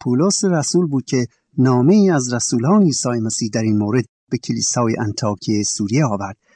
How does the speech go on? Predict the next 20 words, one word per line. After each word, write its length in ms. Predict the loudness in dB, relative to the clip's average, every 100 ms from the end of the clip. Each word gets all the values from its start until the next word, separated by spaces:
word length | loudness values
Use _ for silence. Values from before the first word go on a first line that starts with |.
| _
و 40 | -2
او 120 | 0
جزو 260 | 2 0 -2
کسانی 480 | -2 -2 2 4
بود 180 | 4 0
که 120 | -4
تعلیم 400 | -8 -4 2 4
می‌داد 360 | 6 4 2 -2
که 120 | -2
نجات 520 | 0 2 0 -2 -2
و 80 | -4
رستگاری 680 | -2 -4 -4 -2 -2 0 -2
بشر 360 | -2 0 0 0 -4 _ _ -2
به 100 | 0
ثمره 600 | 0 0 2 2 2 -2 -2
اعمال 600 | -2 2 2 2 2 0
و 140 | -2 -2 -6 _ _
اجرای 440 | -4 -2 0 2 0
رسومات 580 | -2 2 2 4 0 0
مذهبی 540 | 0 0 -2 0 0